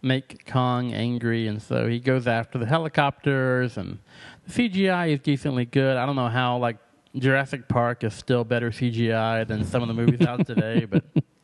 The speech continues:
Speaker 2: Yeah, I think that
Speaker 1: and I mean, like, the, I don't mean, like, Jurassic World that came out a few years ago. I mean Jurassic Park, the O G original Jurassic Park.
Speaker 2: Right, from the nineties. I think Spielberg just did as much as possible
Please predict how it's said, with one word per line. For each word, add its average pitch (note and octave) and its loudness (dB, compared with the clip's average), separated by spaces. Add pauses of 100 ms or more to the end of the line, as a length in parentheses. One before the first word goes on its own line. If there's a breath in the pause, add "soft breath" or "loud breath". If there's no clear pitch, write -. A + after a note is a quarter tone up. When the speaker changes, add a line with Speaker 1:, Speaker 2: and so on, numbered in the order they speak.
(260 loud breath)
Speaker 2:
Yeah, D#3+ 0
I D3 0
think G3+ 0
that C#3 0
Speaker 1:
and C#3 0
I E3 0
mean, F#3+ 0
like, D3+ 2
the, C3+ -2
I C#3+ 2
don't F3+ 0
mean, D3+ 0
like, C3 -2
Jurassic B2 0
World B2 0
that A2+ -8
came A2+ -2
out A2 0
a G#2+ -4
few A2+ -2
years A2+ 0
ago. G#2 -2
I G#2 0
mean B2 -4
Jurassic A#2 0
Park, A#2 0
the A2+ -4
O C3+ 2
G A#2+ 0
original A2+ -2
Jurassic G#2 -2
Park. G2 -2
Speaker 2:
Right, A2 2
from A#2+ 0
the A#2+ 2
nineties. G2+ 0
I - 2
think F#3+ -2
Spielberg B2+ 0
just A2 2
did A2+ 2
as G#2 0
much G#2 -2
as G#2 -2
possible A2+ -2